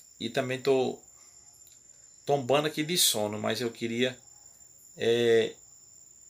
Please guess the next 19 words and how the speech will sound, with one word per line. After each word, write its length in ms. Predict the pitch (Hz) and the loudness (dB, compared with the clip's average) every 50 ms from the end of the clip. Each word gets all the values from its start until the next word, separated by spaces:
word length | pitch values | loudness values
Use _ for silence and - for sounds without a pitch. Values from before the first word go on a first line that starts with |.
| - - - - - - - - - - - - - | -20 -20 -20 -20 -20 -20 -20 -20 -20 -20 -20 -4 2
deixar 420 | 127 147 151 151 - 127 113 107 | 4 4 4 4 4 4 6 4
aqui 180 | 104 - - 107 | 4 2 -2 -4
esse 200 | 107 - 117 113 | -4 -2 -4 -4
vídeo 280 | 110 113 110 104 104 | -4 -4 -6 -6 -4
pra 160 | - 107 107 | -2 0 0
vocês 720 | 101 113 117 113 - - 110 107 107 117 117 - - - - - - - - - - - - - | 0 0 0 0 0 2 2 2 2 2 -2 -4 -6 -10 -12 -20 -20 -20 -20 -20 -20 -20 -18 -14
e 60 | 104 107 | -10 -6
recomendo 760 | 104 113 113 - - 113 110 107 113 113 120 120 117 117 | -4 -4 -2 -2 -2 -2 -2 0 0 0 0 2 2 2
a 20 | 110 | 2
vocês 460 | 110 113 110 107 - - 110 110 113 | 2 0 -2 -2 -2 -2 -2 0 0
assistirem 640 | 117 113 - - 123 117 - - - 123 131 135 143 | 0 0 0 -2 -2 -4 -6 -6 -4 -4 -4 -2 -2
o 40 | 127 | -4
vídeo. 380 | 117 - 98 92 87 87 92 101 - - - - - - - - - - | -4 -6 -8 -8 -10 -10 -12 -16 -18 -20 -20 -20 -20 -20 -20 -20 -20 -14
Pessoal, 480 | - 110 - - 156 147 117 95 - - - - - _ - | -8 -4 0 4 6 6 6 4 0 -4 -16 -20 -20 _ -14
desde 300 | - 127 127 139 139 117 | -10 -8 -8 -6 -2 2
já 160 | 117 113 117 | 6 6 6
eu 100 | 123 120 | 6 6
queria 220 | - 123 117 120 | 2 -2 0 0
agradecer 760 | 113 110 117 117 113 113 107 - - 98 98 101 107 117 - | 2 2 2 2 2 0 -2 -2 -2 -2 -2 -4 -4 -6 -8